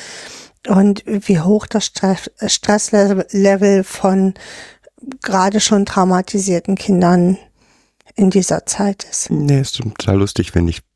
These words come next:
Speaker 2: das Jugendämter immer fragen, „Ja, aber warum denn immer noch?“
Speaker 1: Ja. Mhm.
Speaker 2: Ähm,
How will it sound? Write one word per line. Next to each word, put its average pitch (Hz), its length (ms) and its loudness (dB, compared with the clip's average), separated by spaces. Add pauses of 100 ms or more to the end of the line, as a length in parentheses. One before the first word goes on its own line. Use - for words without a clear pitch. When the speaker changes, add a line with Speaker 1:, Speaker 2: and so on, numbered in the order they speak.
Speaker 2:
das - 320 -4
Jugendämter 80 540 0
immer 78 180 2
fragen, 76 400 -2 (1200)
„Ja, - 120 0
aber 78 180 0
warum 87 320 0
denn 87 260 0
immer 95 380 0
noch?“ - 440 -14
Speaker 1:
Ja. 196 320 -2 (260)
Mhm. 202 320 -4 (1200)
Speaker 2:
Ähm, 87 380 0